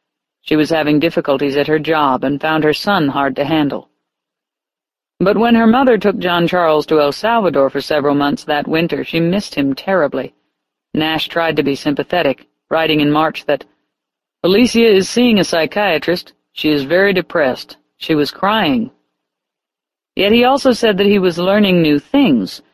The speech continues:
and then in December that Selberg was trying to arrange visiting positions for him either at M I T or Berkeley. He continued to hope for a reconciliation.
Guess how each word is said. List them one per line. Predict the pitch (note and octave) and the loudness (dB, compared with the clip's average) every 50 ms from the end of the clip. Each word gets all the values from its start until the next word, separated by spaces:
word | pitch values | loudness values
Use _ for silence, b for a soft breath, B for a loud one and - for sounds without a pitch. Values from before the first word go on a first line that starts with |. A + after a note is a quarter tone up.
| _ _ _ _ _ - | _ _ _ _ _ -6
and | - D#3 D#3+ D3+ | -2 0 0 0
then | D#3+ D#3+ E3 | 0 0 0
in | D#3+ D3+ D3+ | 0 2 2
December | C#3+ C#3+ - - F3+ E3+ E3 D3 C#3 C#3 | 0 -2 -2 -4 -2 -2 0 0 0 0
that | B2+ D#3 D#3 - | 0 0 -2 -2
Selberg | - - - A3 A#3 A#3 A#3 F3+ E3+ D#3+ D#3 D3 | -4 -4 -2 0 2 2 2 2 2 0 0 0
was | D#3 E3 D#3 | -2 -4 -4
trying | - - F3+ F3 F3 F3 | -4 -4 -2 -2 0 0
to | D#3 E3 D#3+ | 2 2 2
arrange | D#3 D#3 E3 E3 E3 D#3 | 2 2 0 0 -2 -2
visiting | C#3+ D3 F#3+ G#3 G3+ F#3+ E3+ D#3+ D3 | -2 0 0 0 0 0 0 -2 -2
positions | C3 D3 C#3 D3+ D3+ - - D#3 D3+ - | -2 -4 -4 -4 -4 -2 -4 -6 -6 -4
for | - - D#3 D3+ | -2 -2 0 2
him | D3+ D#3 D#3+ | 2 0 0
either | - F3 F#3 F3+ E3+ D#3+ D#3 | 0 0 0 2 2 2 2
at | D#3 D3+ | 0 0
M | D3 F#3 F3 | 0 0 0
I | E3 D#3 D3+ D3 | 0 0 0 -2
T | D3+ - G3+ F#3+ E3+ | -4 -2 -2 0 2
or | D3+ C#3+ | 2 0
Berkeley. | C#3 C3+ - D#3+ F#3 G3+ - - C4 B3 G3+ - - - _ _ _ _ _ _ _ _ _ _ _ _ _ _ _ _ _ _ | 0 -2 -2 -2 -2 -2 -2 -2 0 0 0 -2 -6 -10 _ _ _ _ _ _ _ _ _ _ _ _ _ _ _ _ _ _
He | - D3+ | -4 -2
continued | - F3+ E3+ - F#3 F#3 G3+ G#3+ G3+ D#3+ | 0 0 0 2 2 2 2 2 2 0
to | E3+ | -2
hope | D#3 F3 F#3+ F3+ - | -2 -2 -2 -2 -2
for | - E3+ D#3 | 0 0 2
a | D3+ | 2
reconciliation. | D#3 D#3+ E3 - D#3+ D3+ - - D#3 D3 C#3 C3+ C3 B2+ C3 - G3 G3+ | 0 0 -2 -2 -4 -4 -2 -2 0 0 0 0 0 -2 -2 -2 -2 -4